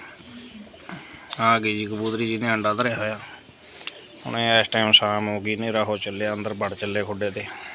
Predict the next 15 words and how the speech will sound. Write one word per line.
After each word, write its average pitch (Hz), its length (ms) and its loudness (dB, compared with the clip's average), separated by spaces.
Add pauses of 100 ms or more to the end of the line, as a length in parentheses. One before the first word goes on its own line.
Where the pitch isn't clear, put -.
(1040)
ਬਾਕੀ 107 280 -2
ਤੁਸੀਂ 104 260 -2
ਦੇਖੋ 104 380 -2
ਜੀ, 101 120 0
ਉਹ 104 260 2
ਦੇਖੋ, 95 320 -10 (1900)
ਦਾਣਿਆਂ 104 320 0
ਨੂੰ 107 120 -2
ਚਿੰਬੜੇ 104 380 0
ਹੋਏ 107 140 0
ਨੇਗੇ। 104 300 -2 (4000)
ਇੱਥੇ 107 280 0
ਰੱਖੋ, 117 560 0
ਭੈਣ 110 280 2
ਦਾ 110 200 6